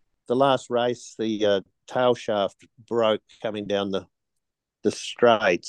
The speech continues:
uh, the pit straight, and, uh, that consequently started going mental in the middle of the car, and,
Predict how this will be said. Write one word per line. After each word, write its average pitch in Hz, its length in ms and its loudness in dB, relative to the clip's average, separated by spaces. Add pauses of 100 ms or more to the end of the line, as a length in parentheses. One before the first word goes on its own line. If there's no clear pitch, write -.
uh, 92 260 2
the 90 80 -2
pit 104 280 -6
straight, 90 500 0 (840)
and, 107 320 2
uh, 104 200 6
that 113 180 0
consequently 101 640 -2
started 95 560 -2
going 95 360 -2
mental 113 340 -4
in 95 80 -4
the 98 60 -8
middle 95 220 -4
of 90 60 -4
the 85 80 -6
car, 98 600 -2
and, 90 100 -18